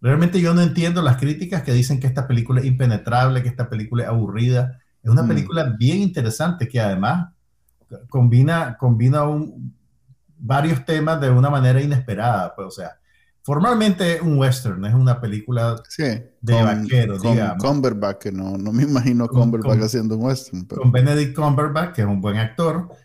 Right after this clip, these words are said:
Speaker 1: Pero fíjate que
Speaker 2: Ujú.
Speaker 1: incluso el casting de él en el personaje, eh, pues un, una vez que se revelan todos los colores de la trama,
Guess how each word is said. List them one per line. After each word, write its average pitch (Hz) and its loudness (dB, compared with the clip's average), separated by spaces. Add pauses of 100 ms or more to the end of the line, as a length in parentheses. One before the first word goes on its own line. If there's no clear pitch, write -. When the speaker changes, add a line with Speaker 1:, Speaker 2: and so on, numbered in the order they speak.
Speaker 1:
Pero 160 -4
fíjate 143 4
que 208 4
Speaker 2:
Ujú. 180 4
Speaker 1:
incluso 202 0
el 117 -2
casting 160 -2
de 101 -2
él 104 -4 (120)
en 113 0
el 107 0
personaje, 104 -4 (540)
eh, - -20
pues 127 2
un, 127 4
una 160 0
vez 165 0
que 151 -4
se 131 -2
revelan 120 0
todos 127 0
los 131 2
colores 107 -4
de 113 -4
la 117 -2
trama, 107 -4